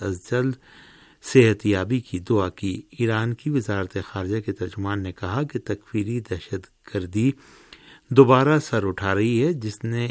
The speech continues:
عراق کو ایک بار پھر نشانہ بنایا ہے اور وہ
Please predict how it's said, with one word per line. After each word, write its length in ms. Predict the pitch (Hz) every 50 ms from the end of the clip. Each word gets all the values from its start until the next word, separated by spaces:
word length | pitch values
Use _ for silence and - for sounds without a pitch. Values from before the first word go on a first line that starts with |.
| -
عراق 400 | - 98 95 95 98 95 - _
کو 160 | - - - 143
ایک 200 | 131 110 95 95
بار 220 | 95 95 95 90
پھر 340 | 90 - - 123 117 104 92
نشانہ 440 | 95 104 107 - - 107 95 92 92
بنایا 560 | 90 95 95 95 98 104 113 113 107 104 117
ہے 100 | 139 170
اور 180 | 175 143 113
وہ 300 | 104 95 92 104 110 113